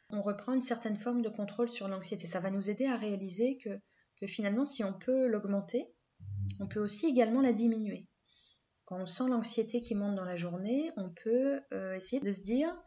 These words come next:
Ok, je vais me donner la permission de me sentir anxieux. Par contre, pas maintenant. J'ai prévu un temps dédié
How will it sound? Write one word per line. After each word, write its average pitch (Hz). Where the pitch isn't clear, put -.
Ok, 233
je 202
vais 202
me 202
donner 226
la 226
permission 202
de 214
me 202
sentir 185
anxieux. 180
Par 180
contre, 294
pas 311
maintenant. 247
J'ai 202
prévu 247
un 240
temps 233
dédié 226